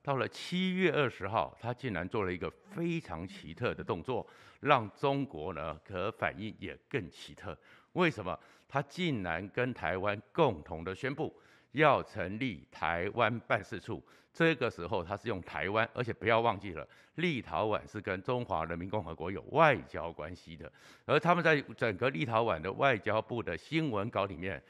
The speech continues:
就称台湾、盛赞台湾是一个民主自由、是一个现代开化、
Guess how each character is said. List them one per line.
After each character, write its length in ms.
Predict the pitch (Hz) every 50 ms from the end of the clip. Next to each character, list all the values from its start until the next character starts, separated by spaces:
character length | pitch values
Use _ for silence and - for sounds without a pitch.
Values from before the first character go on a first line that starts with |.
| - - _ _
就 380 | - - 185 175 147 117 90 76
称 400 | 78 - - 131 104 107 117 101
台 240 | - - 78 78 80
湾、 260 | 80 90 92 85 95
盛 400 | 98 - - - 170 139 87 76 -
赞 280 | - 147 123 82 73
台 220 | 76 - 80 73 82
湾 260 | - 90 92 90 95 - - - - _
是 200 | - - 135 131
一 80 | 120
个 120 | - 117 107
民 400 | 92 92 101 104 113 143 160 180
主 280 | 160 - 110 71 76
自 200 | 80 - 156 147
由、 320 | 113 95 87 76 78 87 - - - - - -
是 200 | - - - 151
一 120 | 127 120 117
个 120 | - 101
现 400 | 98 - - - 165 147 110 87
代 240 | 85 120 123 107 87
开 220 | 87 - 110 104
化、 240 | 110 - 110 87 -